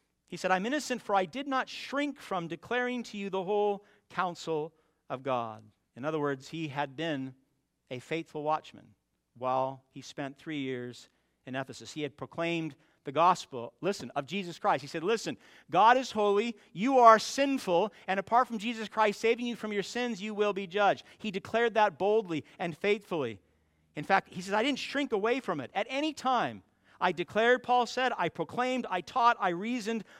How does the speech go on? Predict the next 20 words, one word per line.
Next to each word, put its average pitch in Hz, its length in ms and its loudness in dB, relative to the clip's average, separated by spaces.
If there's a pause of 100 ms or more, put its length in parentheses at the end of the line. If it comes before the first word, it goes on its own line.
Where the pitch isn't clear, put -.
the 190 160 2
whole 311 340 6
counsel 170 440 -2
of 135 100 -10
God." 123 340 -2 (260)
And 131 120 -4
then 139 100 -4
Paul 156 220 2
saying, 139 300 -6
"And 117 140 -10
you 165 360 -4 (160)
have 135 320 -4
to 127 80 -18
do 127 240 -8
the 117 100 -16
same." 82 420 -16 (640)
He's 120 140 -12
sending 147 300 -4
the 127 100 -4
elders 156 520 -2